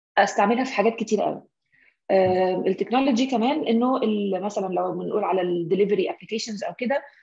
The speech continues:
إنه الأونلاين إك-، آم، أوردرينج الإكسبيرينس دي عاملة إزاي؟ ما هي دي اللي هتوصلني لكلاينت، هو ده ال-، الأونلاين ماركتينج اللي هعمله عشان أوصل لعدد كاستمرز أكتر بكتير، عشان أعرف، آم، أ-، أ-، أزود مبيعاتي.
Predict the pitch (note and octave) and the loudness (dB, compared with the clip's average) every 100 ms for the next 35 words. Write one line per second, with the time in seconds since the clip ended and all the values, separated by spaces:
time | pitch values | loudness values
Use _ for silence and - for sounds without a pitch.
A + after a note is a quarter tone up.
0 | _ G#3+ G#3+ A3+ A#3 G#3 F#3+ F#3+ A#3+ B3+ | _ 0 4 6 4 2 0 0 0 2
1 | A#3+ G#3+ - - - F#3+ E3+ E3+ - - | 0 -2 -6 -6 0 2 2 -2 -4 4
2 | A#3+ A3 A#3 A#3+ G3 E3+ - A#3+ A3+ G3+ | 6 6 4 2 -2 -2 -2 0 2 2
3 | A3 G#3 G3 E3+ F3+ D#3 - _ _ E3+ | 0 2 -2 0 -2 -2 -6 _ _ -10
4 | E3 G3+ F#3+ A3 F#3+ G3 F#3 A#3 A3+ G3+ | 2 4 4 2 0 -4 0 2 2 0
5 | G#3 G#3+ A3 G#3 G#3 G#3 G#3+ - F#3+ F3+ | 0 0 0 0 2 4 4 0 -2 -2
6 | F3+ - _ - A3 A3 G#3 G3 A3+ A3+ | -4 -8 _ 2 4 6 6 4 4 4
7 | A3 F#3 F#3+ F#3+ F#3 G#3 A#3+ B3+ - - | 2 2 2 0 0 2 2 0 -8 -12
8 | F3 A3 G#3+ G#3+ G#3 G#3 F#3 G3 A3 F#3 | -6 -4 0 -2 0 0 2 2 0 -4
9 | - G#3+ - G#3 F#3+ G3+ - G3+ F#3 - | -6 -6 -4 -4 -4 -6 -6 -4 -6 0
10 | A3 G3+ E3 - G#3+ G3+ G3+ G#3+ - - | 0 2 -2 -2 0 2 2 2 -2 -18
11 | _ _ - F3+ F3 F3 E3+ E3+ C3+ - | _ _ 2 4 4 4 0 0 -2 0
12 | D3+ - F#3+ G#3 G3+ F#3+ F3+ F3 - - | 0 2 4 6 4 2 2 0 -4 -14